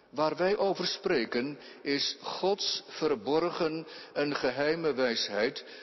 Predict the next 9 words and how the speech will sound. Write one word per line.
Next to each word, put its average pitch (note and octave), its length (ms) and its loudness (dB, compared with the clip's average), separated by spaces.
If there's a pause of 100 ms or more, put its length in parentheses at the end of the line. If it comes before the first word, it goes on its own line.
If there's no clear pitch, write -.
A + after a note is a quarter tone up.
(140)
een C3+ 220 0
wijsheid E3+ 540 0
waarover C#3+ 480 2
God F3 300 -2
voor G#3 600 2
alle F3 260 2
tijden E3 640 0 (260)
besloten C#3 680 0
heeft A#2+ 420 0